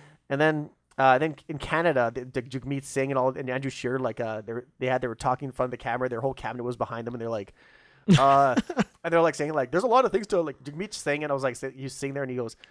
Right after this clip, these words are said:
Speaker 1: "There's a lot of things we can make fun of Ju-, Trump about, right? But what you don't do, you don't do it on the world stage where all the leaders are there."
Speaker 2: Calm down.
Speaker 1: I'm like, "Fuck you. You just, that, that's just a, a, a, like,"
Speaker 2: Number one, they got him on a hot mic, kind of in secret.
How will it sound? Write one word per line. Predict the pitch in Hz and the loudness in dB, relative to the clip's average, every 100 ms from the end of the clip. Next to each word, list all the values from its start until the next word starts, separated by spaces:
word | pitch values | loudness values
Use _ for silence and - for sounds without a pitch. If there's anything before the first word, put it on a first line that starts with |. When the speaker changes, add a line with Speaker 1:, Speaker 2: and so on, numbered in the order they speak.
| - 175 | -12 0
Speaker 1:
"There's | 175 | 6
a | |
lot | 170 240 | 8 8
of | |
things | 214 170 | 6 -2
we | 160 | -2
can | 165 | -4
make | - | 2
fun | 147 | 2
of | 135 | 2
Ju-, | 143 135 | -2 -2
Trump | 143 135 | -2 0
about, | 139 117 113 | 0 0 -2
right? | 131 | -2
But | 147 | 2
what | 165 | 2
you | 170 | 6
don't | 196 220 | 8 8
do, | 196 | 6
you | 175 | 4
don't | 175 180 | 4 4
do | |
it | 170 | 0
on | |
the | 147 | -2
world | 127 139 | -2 -4
stage | - 143 123 127 | -2 -2 -2 0
where | |
all | 120 | -2
the | 123 | -4
leaders | 123 131 123 | -6 -4 -4
are | 117 | -4
there." | 107 - | -8 0
Speaker 2:
Calm | 214 165 117 | 2 2 0
down. | 92 - _ - | -6 -12 _ 0
Speaker 1:
I'm | 208 | 2
like, | 208 - | 2 -2
"Fuck | - - - - | -20 -8 -8 -8
you. | 127 | -8
You | 185 | -4
just, | 320 175 | -4 0
that, | 185 175 | -2 2
that's | 190 233 | 2 4
just | 311 220 | 2 -2
a, | - 185 | -4 -4
a, | 151 165 | -4 -4
a, | 147 | -4
like," | 147 220 | -2 2
Speaker 2:
Number | 262 294 | 6 10
one, | 233 214 196 | 10 10 8
they | |
got | 185 233 | 10 10
him | 262 | 10
on | 220 | 8
a | |
hot | 160 190 175 170 | 8 6 4 2
mic, | 170 165 - | 2 0 -4
kind | - 240 240 | 2 6 8
of | |
in | 214 | 8
secret. | - 170 139 139 | 6 4 0 -6